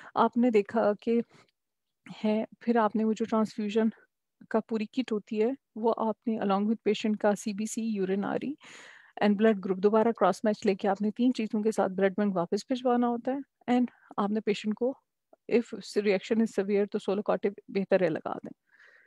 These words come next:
ठीक है? और तब तक पेशेंट को आपने ऑब्जर्वेशन में नेक्स्ट one to two hours के लिए रखना है। फिर उसका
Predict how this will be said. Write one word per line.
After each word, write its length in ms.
ठीक 200
है? 100
और 260
तब 140
तक 160
पेशेंट 300
को 60
आपने 200
ऑब्जर्वेशन 500
में 100
नेक्स्ट 260
one 100
to 80
two 140
hours 260
के 100
लिए 100
रखना 280
है। 140
फिर 140
उसका 260